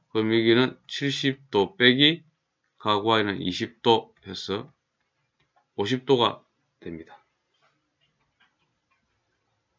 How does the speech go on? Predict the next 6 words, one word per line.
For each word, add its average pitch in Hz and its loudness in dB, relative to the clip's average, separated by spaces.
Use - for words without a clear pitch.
사백삼십 117 -4
번. 90 -6
오른쪽 139 0
그림과 120 -2
같이 98 -6
정사각형 151 0